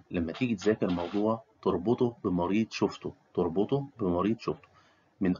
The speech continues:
أفضل الطرق للمذاكرة، وديت أنا اتعلمت منها كتير.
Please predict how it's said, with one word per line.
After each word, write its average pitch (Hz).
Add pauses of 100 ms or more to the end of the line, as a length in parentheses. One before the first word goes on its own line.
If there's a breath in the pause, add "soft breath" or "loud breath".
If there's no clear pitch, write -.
أفضل 127
الطرق 92
للمذاكرة، 95 (160)
وديت 101
أنا 101 (140)
اتعلمت 95
منها 104
كتير. 107